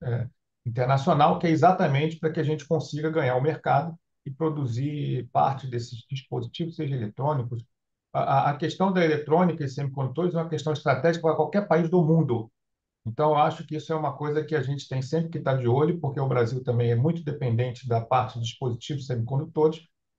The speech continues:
e isso é, é, mas a gente não vai vencer isso sozinho, isso é uma política de Estado que tem que ser feita ao longo dos anos para interna-, internalizar o, a fabricação aqui no Brasil.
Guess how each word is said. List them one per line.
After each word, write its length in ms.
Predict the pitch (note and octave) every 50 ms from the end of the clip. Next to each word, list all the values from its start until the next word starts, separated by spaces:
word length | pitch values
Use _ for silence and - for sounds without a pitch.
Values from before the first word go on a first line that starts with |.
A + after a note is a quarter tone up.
| _ _ -
e 180 | C#3 C3+ C#3+ D3+
isso 380 | D3+ D3+ - - D#3+ D#3 - -
é, 640 | D3 C#3 C#3 C3+ C3+ C3 C3 C#3 C#3 B2+ B2+ B2+ C3
é, 80 | C3 C3+
mas 220 | C#3 C#3+ C3+ -
a 60 | C3
gente 240 | A#2 D3 D3 - C3+
não 160 | C#3 E3 F#3+
vai 140 | F3+ F#3 F3
vencer 440 | - E3 D3+ C3 - D3+ C#3+ C#3 C#3+
isso 140 | C#3 - -
sozinho, 460 | C3 A#2+ A2+ G#2 A2+ C#3 E3+ E3+ D3
isso 160 | C3+ - C#3
é 20 |
uma 160 | B2+ B2+ B2+ -
política 400 | B2+ A#2+ C3 D#3+ - - D#3 D3
de 60 | C#3
Estado 520 | - - - B2+ B2 B2+ C#3 C#3+ C#3 -
que 80 | - _
tem 140 | - C3 B2+
que 80 | -
ser 180 | - B2 A#2 A#2+
feita 220 | B2+ B2+ B2+ C3
ao 80 | B2 A#2+
longo 260 | B2 C#3 D#3+ D#3+ D3
dos 260 | C3+ B2+ A#2+ A#2 A#2 A#2+
anos 240 | A#2+ C#3 E3+ E3+ - - _ _ _ _ _ _ _ _
para 240 | - B2 B2+ C3 D3
interna-, 380 | F3 E3+ E3+ E3 D#3 D3+ - - C#3 C3+ C3+ C3 D#3+
internalizar 1000 | F3+ G#3 G#3 G#3 F3+ D3+ D3+ D3+ D3 D3 C3+ A#2+ - B2 B2 C3 C#3 - - - _ -
o, 280 | C3+ C3 B2+ B2 B2 -
a 220 | B2 B2+ B2+ -
fabricação 560 | C#3 C3+ C3 C3 - C3 A#2 - - C3 B2
aqui 160 | A#2 A#2 -
no 100 | B2+ B2+
Brasil. 380 | B2+ C3+ C3+ - - - -